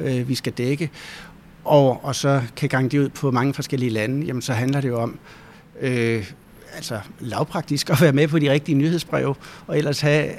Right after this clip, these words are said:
de rigtig gode, øh, øh, kontakter til advokatfirmaer, øh, revisorer i de forskellige lande, og så løbende følge op hele tiden på alle områderne. Men have en rigtig god dialog med, med de samarbejdspartnere, vi har, så de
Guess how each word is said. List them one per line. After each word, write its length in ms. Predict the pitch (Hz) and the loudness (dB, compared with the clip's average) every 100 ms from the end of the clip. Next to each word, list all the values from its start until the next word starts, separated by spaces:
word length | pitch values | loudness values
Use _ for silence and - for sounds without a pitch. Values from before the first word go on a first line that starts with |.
| - 151 | -6 0
de 100 | 135 | 0
rigtig 280 | 151 156 | 0 0
gode, 380 | 156 151 160 151 | 0 2 2 2
øh, 360 | 143 123 127 120 - | 2 0 -4 -6 -8
øh, 180 | - 127 | -6 -6
kontakter 580 | - 143 139 135 - 151 | -2 0 2 -2 -2 -6
til 300 | - 151 139 | -4 -4 -4
advokatfirmaer, 1080 | 135 131 - 151 - 151 131 127 127 120 120 139 | -4 -8 -6 -6 -4 -2 0 0 0 -2 -4 -4
øh, 220 | 139 127 | -4 -4
revisorer 520 | 127 120 - 131 135 147 - - - - | -4 -6 -6 -4 -6 -6 -16 -20 -18 -12
i 20 | |
de 60 | 127 | -6
forskellige 420 | 135 - 143 135 | -4 -2 -2 0
lande, 360 | 120 123 147 | 0 0 -2
og 80 | - | -4
så 120 | - 139 | -10 -4
løbende 280 | 139 151 147 | -4 -4 -6
følge 260 | 135 120 | -4 -4
op 100 | 131 | -6
hele 260 | - 175 160 | -6 -6 -6
tiden 280 | 165 143 131 | -6 -8 -8
på 160 | 139 | -4
alle 160 | 127 135 | 0 0
områderne. 580 | 135 127 123 110 123 120 - - - - - - | 0 -2 -4 -6 -8 -12 -16 -20 -20 -20 -18 -4
Men 100 | 135 | 0
have 120 | 135 | 2
en 80 | 131 | 2
rigtig 240 | 151 - | 0 -2
god 180 | 143 135 | -4 -4
dialog 360 | 135 123 123 127 | -4 -2 -2 -4
med, 200 | 139 123 | -4 -2
med 140 | 120 | -2
de 80 | 127 | -4
samarbejdspartnere, 760 | 123 131 139 120 - 113 110 120 | -2 -2 -2 -4 -6 -8 -8 -6
vi 60 | |
har, 220 | 117 131 - | -4 -4 -4
så 160 | 131 | -6
de 240 | - 160 | -4 -6